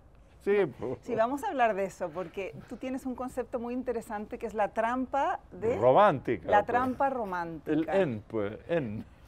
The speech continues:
Speaker 1: <laughs>
Speaker 2: Hablemos de eso, hablemos de la trampa romántica. ¿Por qué,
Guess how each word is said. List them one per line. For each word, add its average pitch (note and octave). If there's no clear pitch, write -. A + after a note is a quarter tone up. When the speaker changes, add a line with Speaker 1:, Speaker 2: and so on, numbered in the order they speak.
Speaker 1:
<laughs> -
Speaker 2:
Hablemos D4
de A3+
eso, F3
hablemos A3
de A#3
la G3
trampa A3+
romántica. F#3+
¿Por F#3
qué, C4